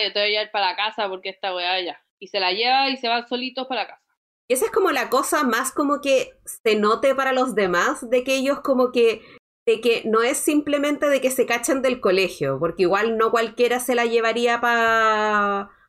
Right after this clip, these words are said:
Speaker 2: pa su
Speaker 1: Pa la
Speaker 2: casa,
Speaker 1: casa.
Speaker 2: porque en verdad, en verdad, las otras personas en esta escena, los otros cabros del colegio les importó, pero pico, y la weona está ahí
Speaker 1: Nada.
Speaker 2: llorando casi que en el piso.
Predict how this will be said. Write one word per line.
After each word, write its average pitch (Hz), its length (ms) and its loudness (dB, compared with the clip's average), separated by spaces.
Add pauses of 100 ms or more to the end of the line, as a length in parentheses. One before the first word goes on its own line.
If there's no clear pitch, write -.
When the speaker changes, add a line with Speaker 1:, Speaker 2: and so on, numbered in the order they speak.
(160)
Speaker 2:
pa 214 100 -2
su 240 160 0
Speaker 1:
Pa 240 80 -2
la 233 100 0
Speaker 2:
casa, 202 300 0
Speaker 1:
casa. 165 360 -6 (680)
Speaker 2:
porque 214 680 0
en 175 180 0
verdad, 156 300 0
en 233 100 -2
verdad, 262 640 0
las 202 220 -2
otras 247 320 0
personas 240 500 -2
en 196 140 0
esta 254 240 -2
escena, 311 360 2 (560)
los 180 100 -2
otros 262 220 0
cabros 349 320 0
del 320 180 -2
colegio 190 480 0
les 294 140 -2
importó, 220 560 -2
pero 294 440 -2
pico, 190 280 -2
y 233 80 4
la 226 120 2
weona 196 320 0
está 220 180 -2
ahí 220 80 2
Speaker 1:
Nada. 247 180 2
Speaker 2:
llorando 214 840 0
casi 302 260 -4
que 285 60 0
en 285 60 -2
el 285 160 -4
piso. 339 400 -2